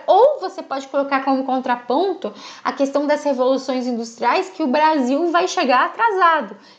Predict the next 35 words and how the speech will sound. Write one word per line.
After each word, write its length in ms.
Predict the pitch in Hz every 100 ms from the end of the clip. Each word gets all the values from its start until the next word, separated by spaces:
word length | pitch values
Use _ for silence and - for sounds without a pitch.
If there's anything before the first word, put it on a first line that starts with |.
| _
Então, 240 | 247 302
de 120 | 392
novo, 440 | 403 330 330 - 196 - _
você 160 | -
pode, 340 | 240 254 277 - -
olha 320 | 302 440 453
só 200 | - 339
como 260 | - 302
o 40 | 311
mesmo 760 | 285 320 466 339 320 302 269 - - _
evento 560 | - 208 185 320 320 233
histórico 540 | - 262 262 240 240
você 160 | 214 220
pode 400 | 240 233 226 226
puxar 760 | 240 240 - 190 196 - - _
tanto 280 | 339 415 -
pro 120 | 269
lado 300 | 254 240 214
le-, 220 | 226 196
positivo, 720 | - 233 196 196 - 339 381 277
legal, 500 | 190 196 330 320 302 - - - _
positivo, 800 | 254 254 226 233 - 262 330 294
quanto 300 | 392 415 381
pro 160 | - 440
lado 280 | 403 370
negativo. 760 | 370 370 415 480 - 349 302 247
Isso 180 | 247 262
vai 140 | 269
depender 380 | 302 302 294 285
do 100 | 262
seu 240 | - 269
argumento, 580 | 330 269 277 233 240 240
vai 140 | 240
depender 400 | 226 262 254 233
do, 120 | 214